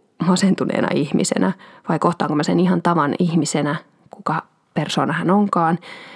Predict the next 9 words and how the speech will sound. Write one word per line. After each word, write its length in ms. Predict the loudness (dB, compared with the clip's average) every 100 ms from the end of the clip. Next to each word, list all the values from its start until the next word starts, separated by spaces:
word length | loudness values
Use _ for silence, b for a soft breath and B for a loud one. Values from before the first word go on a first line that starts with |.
| B B B _ _
Ja 140 | -2 2
sit 200 | 0 0
niinku 400 | -2 -2 -2 -4 -6 _ _ _ _ _ _ _ -4
tää 240 | 0 0 0
on 160 | 0
yksi 260 | -2 -4 -4
osa 220 | -2 -2
vain 220 | -2 -2 -2
häntä. 400 | -2 -2 -2